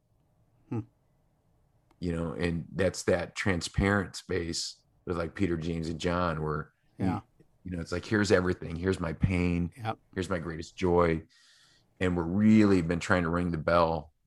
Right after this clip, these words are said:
Speaker 2: you know, for the last year to kind of say to every missionary, like, "You have to have your, a triad."
Speaker 1: Yeah.
Speaker 2: And you have to know how to do that kind of relational work and spiritual work and emotional work with each other. It's
Speaker 1: Yeah.
Speaker 2: basically like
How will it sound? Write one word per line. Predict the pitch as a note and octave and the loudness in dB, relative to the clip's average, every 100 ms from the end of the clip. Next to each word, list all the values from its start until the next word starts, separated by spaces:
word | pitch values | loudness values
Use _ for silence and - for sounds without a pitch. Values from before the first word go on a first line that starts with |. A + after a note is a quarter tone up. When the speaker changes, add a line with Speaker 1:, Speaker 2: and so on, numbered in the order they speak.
| _ _ | _ _
Speaker 2:
you | F#2 | -2
know, | E2+ | -2
for | D#2+ E2+ | -2 -2
the | |
last | E2 F2+ E2+ - F2+ | 0 2 0 -4 -6
year | E2 D#2 D#2+ | -4 -4 -4
to | D#2 | -6
kind | - D#2+ | -6 -6
of | |
say | - E2+ | -4 -2
to | E2 | -2
every | D#2 D#2+ | -2 -4
missionary, | E2 - D#2 D#2 | -4 -6 -6 -8
like, | D#2+ E2 | -10 -12
"You | F2+ | -12
have | - F2+ F#2 - | -10 -4 -4 -4
to | D#2+ | -10
have | G2 | -12
your, | D#2 - - | -12 -14 -14
a | |
triad." | - - - A1 - - - _ _ _ - | -12 -8 -8 -8 -10 -14 -18 _ _ _ -6
Speaker 1:
Yeah. | A2+ F#2+ - | -4 -4 -4
Speaker 2:
And | F2+ F2+ | -4 0
you | |
have | F#2 F#2 | 0 0
to | G2 | 0
know | F2+ F#2 | 0 0
how | E2+ F2+ | 2 2
to | F2 | 2
do | D2+ F#2 F#2 F2+ E2+ E2 - _ _ _ - | -2 0 2 2 0 -2 -6 _ _ _ -14
that | F2 F#2 F#2 - | 0 4 4 2
kind | F#2+ E2+ | 2 2
of | D#2+ | 0
relational | E2 F2 E2+ F2 - D2+ | -4 -2 -2 -4 -6 -6
work | D#2 E2 E2 D#2+ - _ _ _ _ _ | -4 -2 -2 -2 -10 _ _ _ _ _
and | D#2+ | -8
spiritual | - - F2 D#2+ F2 | -8 -4 -4 -2 -2
work | D#2+ D#2+ E2 | -2 -2 -2
and | |
emotional | D#2 D#2 D#2+ - D2 | -4 -4 -6 -8 -6
work | D#2 D#2+ - | -2 -2 -4
with | D#2+ | -10
each | C#2+ - | -10 -8
other. | C2 D2+ - - _ _ _ | -8 -10 -12 -18 _ _ _
It's | F#2 F#2+ | -2 -2
Speaker 1:
Yeah. | G2+ G2+ | -4 4
Speaker 2:
basically | A2+ A#2+ G#2 F#2+ | 6 6 4 2
like | E2+ | 0